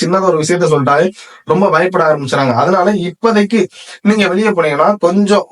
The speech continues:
உண்மையாவே இப்ப ஒரு என்ன சொல்றது, ஒரு அஞ்சு வருஷத்துக்கு முன்னாடி நம்ம ஒரு சில விஷயங்களை ஃபேஸ் பண்ணோம் பாருங்க, மாஸ்க் போட்டு வெளியே போறது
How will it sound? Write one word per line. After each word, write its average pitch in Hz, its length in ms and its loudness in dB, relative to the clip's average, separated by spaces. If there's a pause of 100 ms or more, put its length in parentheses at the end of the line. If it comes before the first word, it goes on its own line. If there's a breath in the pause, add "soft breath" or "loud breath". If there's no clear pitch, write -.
உண்மையாவே 160 440 2 (420)
இப்ப 156 200 0 (140)
ஒரு 143 100 0 (100)
என்ன 156 180 -2
சொல்றது, 147 280 0
ஒரு 143 140 2
அஞ்சு 143 160 -4
வருஷத்துக்கு 175 320 -2
முன்னாடி 160 180 0
நம்ம 151 160 2
ஒரு 151 140 -2
சில 151 160 0
விஷயங்களை 165 300 0
ஃபேஸ் 180 200 -2
பண்ணோம் 151 240 0
பாருங்க, 127 200 0 (420 soft breath)
மாஸ்க் 151 300 -2
போட்டு 156 220 0
வெளியே 147 260 0
போறது 120 280 2